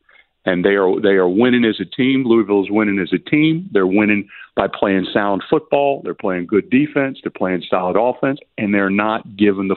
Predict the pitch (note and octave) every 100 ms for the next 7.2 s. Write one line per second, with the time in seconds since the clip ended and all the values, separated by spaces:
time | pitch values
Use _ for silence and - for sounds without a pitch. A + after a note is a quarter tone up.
0 | - F#2+ _ F2+ F2 E2 E2+ E2+ E2 D#2+
1 | _ - - - _ F2 F2 F#2+ - F#2+
2 | F2 G2+ F#2+ - D2 - - - - G2
3 | G#2+ G#2+ G#2+ C#3+ - C3+ C3 C3 A#2+ C3
4 | B2+ C3 B2+ B2+ B2 A#2 B2+ - _ _
5 | _ - - C3+ C3 B2+ B2 B2+ C3 B2
6 | B2 C3 F3+ - - G2 C3+ E3 - F#3
7 | C#3+ C3+